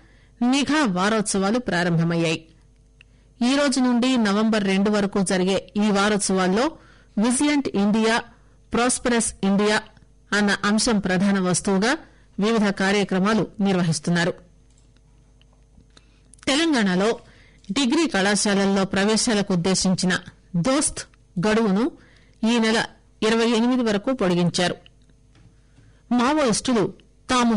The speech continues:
చేసిన తప్పులు కప్పిపుచ్చుకునేందుకు గ్రామస్తులను భయకంపితులను చేసేలా హింసకు పాల్పడుతున్నారని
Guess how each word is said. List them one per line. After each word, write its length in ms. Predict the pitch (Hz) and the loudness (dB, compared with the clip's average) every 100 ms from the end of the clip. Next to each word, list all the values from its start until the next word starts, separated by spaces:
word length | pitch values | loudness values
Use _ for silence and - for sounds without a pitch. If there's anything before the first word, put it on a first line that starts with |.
| - | 0
చేసిన 380 | 247 285 320 226 | 0 0 0 -2
తప్పులు 360 | - 214 262 208 - - _ _ _ - | -2 -4 -2 -4 -4 -18 _ _ _ -6
కప్పిపుచ్చుకునేందుకు 1000 | 233 - 277 220 190 214 196 185 190 269 330 - - - - | -4 -2 -2 -2 -4 -2 0 0 0 0 -2 -4 -20 -16 -6
గ్రామస్తులను 840 | 170 220 262 277 - 220 240 240 180 - - _ _ | -2 0 2 0 0 -2 0 0 -2 -8 -20 _ _
భయకంపితులను 1080 | 165 156 226 269 240 220 269 262 254 233 196 | -2 0 2 0 0 0 0 0 0 2 0
చేసేలా 480 | - 190 185 196 220 320 - - | 0 0 0 0 0 -2 -6 -12
హింసకు 480 | - 233 247 277 214 | -2 0 0 -2 -4
పాల్పడుతున్నారని 920 | 190 185 202 196 185 180 180 190 240 | -2 -2 -2 -2 -2 -2 0 0 0